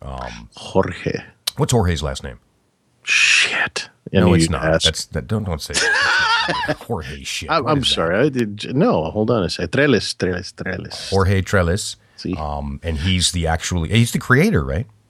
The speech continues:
Speaker 2: Yep.
Speaker 1: Yeah, he's the creator, producer, um, and he is working his butt off and doing a hell of a job, um, with Mofongolandia. And Joe
Speaker 2: Yeah.
Speaker 1: is, uh, one of several voices. It's, it's a really funny show. It's adult oriented, but, uh,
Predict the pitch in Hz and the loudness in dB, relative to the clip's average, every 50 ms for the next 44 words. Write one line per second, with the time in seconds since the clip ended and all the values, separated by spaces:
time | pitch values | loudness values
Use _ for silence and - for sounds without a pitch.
0 | _ _ _ - 92 95 - _ _ _ - 139 131 78 82 92 85 87 85 - | _ _ _ -2 -2 -2 -2 _ _ _ 2 2 4 4 2 2 2 0 0 0
1 | 92 90 90 95 104 98 - 95 85 78 82 80 - - 113 113 113 - - 76 | 0 0 2 2 0 0 0 0 2 2 2 2 0 0 -2 -2 -4 -4 -4 -2
2 | 76 76 76 76 71 76 76 78 107 120 120 101 78 85 87 95 87 - 92 82 | -2 0 0 -2 -2 -2 0 0 2 2 2 0 0 0 0 0 0 0 0 0
3 | 73 73 78 87 92 87 80 69 71 73 - - - 78 73 71 78 73 73 69 | 0 2 2 4 4 4 2 0 0 -2 -4 -4 -6 -4 -2 -2 -2 -2 -2 -4
4 | 67 - 95 87 82 73 76 71 65 76 69 64 62 60 60 62 - - - - | -2 -2 0 0 0 0 -2 -2 -2 -2 -4 -4 -4 -8 -10 -12 -16 -20 -20 -20
5 | - - - 67 67 65 65 64 62 64 62 58 58 57 - _ _ _ _ - | -20 -12 -6 -4 -2 -2 -2 -2 -2 -4 -6 -8 -10 -12 -14 _ _ _ _ -2
6 | 78 78 - 78 69 - - 73 67 67 65 64 64 62 62 60 58 62 - - | -2 0 2 0 0 2 2 0 0 0 -2 -2 -4 -4 -6 -8 -10 -12 -14 -12
7 | - - 69 65 65 65 67 80 80 76 - 71 69 64 - - 71 67 62 64 | -10 -8 -6 -6 -6 -2 2 4 4 6 4 4 2 0 0 0 0 -2 -2 -2
8 | 65 67 69 69 67 - - - 76 67 71 71 69 65 65 69 73 73 71 - | -2 -2 0 0 0 0 2 2 2 2 2 0 0 0 0 0 2 2 2 2
9 | 78 71 67 73 69 - - - - - - 92 - - - - - - - - | 2 2 0 -2 0 0 0 -2 0 0 0 0 2 2 0 0 -2 -2 -2 0
10 | 92 85 92 98 92 90 82 - - 82 78 76 73 - - 82 71 67 67 65 | 0 2 2 4 4 4 4 4 2 2 2 2 0 2 2 2 2 2 -2 -4
11 | 64 - - 78 71 69 78 71 71 76 73 73 71 69 71 71 71 69 67 64 | -4 -4 -4 -2 0 0 0 0 0 0 -2 0 0 0 0 0 -2 -2 -2 -4
12 | - 76 - - - 71 65 65 | -6 -6 -6 -4 -4 -4 -4 -6